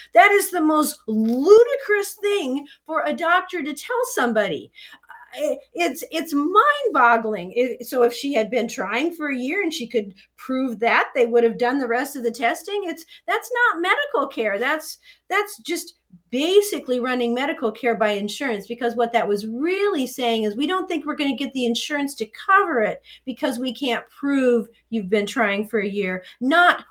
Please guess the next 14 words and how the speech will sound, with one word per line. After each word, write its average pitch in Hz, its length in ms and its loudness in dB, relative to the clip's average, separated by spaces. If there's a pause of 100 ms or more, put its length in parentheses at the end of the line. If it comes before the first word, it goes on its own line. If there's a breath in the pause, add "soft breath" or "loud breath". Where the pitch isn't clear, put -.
"What 240 280 0
do 285 100 -2
we 254 140 0
really 240 320 0
need 226 200 0
to 240 100 -4
know 214 200 2
to 220 140 -4
give 214 240 -4
you 214 160 -2
good 185 240 0
medical 208 460 -2
advice?" 185 640 0 (280 loud breath)
And 240 240 0